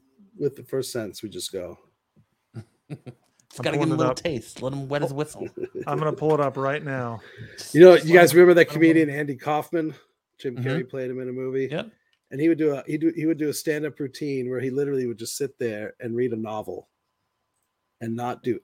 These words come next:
Speaker 1: anything else the entire show. Just read the novel from first page to last page.
Speaker 2: Yeah, that was one of his biggest skits.
Speaker 1: Yeah. Oh, yeah, that's great.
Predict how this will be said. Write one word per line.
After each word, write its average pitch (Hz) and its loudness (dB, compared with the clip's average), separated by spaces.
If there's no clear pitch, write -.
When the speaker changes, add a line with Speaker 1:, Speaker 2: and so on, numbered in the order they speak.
Speaker 1:
anything 160 4
else 110 -6
the 110 -8
entire 123 -4
show. 101 -4
Just 107 -6
read 123 0
the 127 -2
novel 107 -2
from 95 -10
first - -4
page 101 -6
to - -8
last 98 -10
page. - -14
Speaker 2:
Yeah, 117 0
that 107 -8
was 113 -8
one 117 -4
of 107 -6
his 101 -8
biggest 104 -6
skits. - -8
Speaker 1:
Yeah. 110 0
Oh, 104 -8
yeah, 98 -2
that's 98 -8
great. - -6